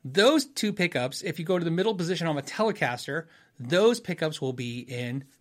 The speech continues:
parallel because there is two individual coils that are individually wrapped with one wire with a start and an end.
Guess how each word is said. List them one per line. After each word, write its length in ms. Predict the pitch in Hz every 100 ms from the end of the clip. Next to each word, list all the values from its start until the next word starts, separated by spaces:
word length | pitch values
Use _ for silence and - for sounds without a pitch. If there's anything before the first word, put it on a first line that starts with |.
| _
parallel 640 | - - 165 127 104 104 _ _ _ _
because 380 | 135 131 139 117
there 180 | 135 123
is 160 | 117 - -
two 720 | - - 226 220 240 294 285 _ _ _ -
individual 680 | 185 247 294 277 269 233 233
coils 840 | - 233 180 120 - - - - _ _ _ _ _ -
that 140 | 147
are 140 | 156 -
individually 520 | 220 247 254 226 208
wrapped 300 | 190 170 156
with 120 | 139
one 200 | 156 175
wire 320 | 156 135 143
with 200 | 139 131
a 40 | 139
start 360 | - 151 151
and 160 | 139 127
an 160 | 123 - _ _ -
end. 340 | 139 107 -